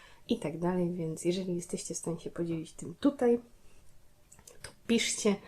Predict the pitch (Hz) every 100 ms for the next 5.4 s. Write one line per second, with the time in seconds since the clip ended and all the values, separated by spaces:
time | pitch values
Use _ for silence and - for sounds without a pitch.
0 | - - - 185 - 175 175 214 233 214
1 | 196 185 180 165 175 175 180 - 262 -
2 | - - - 240 269 262 247 - - 240
3 | 233 226 214 196 196 - - 180 170 208
4 | 196 196 202 202 190 185 185 180 185 185
5 | 180 175 175 175